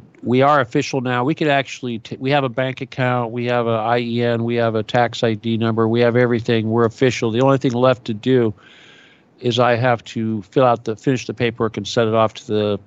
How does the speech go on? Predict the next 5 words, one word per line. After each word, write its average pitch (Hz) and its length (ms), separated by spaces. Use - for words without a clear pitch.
uh, 98 340
uh, 98 180
Federal 104 380
Election 101 360
Commission. 101 560